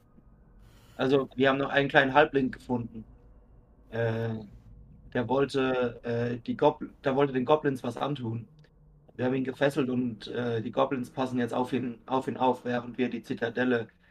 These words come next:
äh, von den Monstern befreien. Wir können euch gerne mal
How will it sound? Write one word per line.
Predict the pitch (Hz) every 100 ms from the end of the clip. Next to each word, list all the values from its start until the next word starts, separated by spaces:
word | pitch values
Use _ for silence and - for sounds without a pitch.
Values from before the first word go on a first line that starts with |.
| _ _ _ -
äh, | 110 110
von | 110 120
den | 120
Monstern | 120 127 - 123
befreien. | 120 113 113 117 113 -
Wir | 110
können | - 151 143 123 -
euch | - 127 123
gerne | - 131 127
mal | 120 113 113